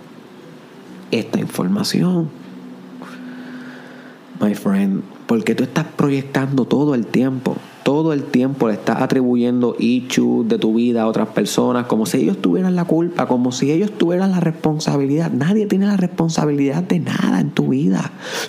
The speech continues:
Tú eres el único responsable, my friend. Buscar responsabilidad en otra parte es una irresponsabilidad. Si tú estás buscando responsabilidad en otra parte, ¿para qué estás escuchando el Mastermind Podcast Challenge, my friend?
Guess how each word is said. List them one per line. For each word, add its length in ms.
Tú 260
eres 300
el 80
único 320
responsable, 800
my 160
friend. 460
Buscar 500
responsabilidad 1080
en 160
otra 260
parte 360
es 120
una 220
irresponsabilidad. 960
Si 100
tú 80
estás 200
buscando 460
responsabilidad 720
en 120
otra 220
parte, 360
¿para 220
qué 80
estás 260
escuchando 600
el 60
Mastermind 720
Podcast 720
Challenge, 500
my 160
friend? 320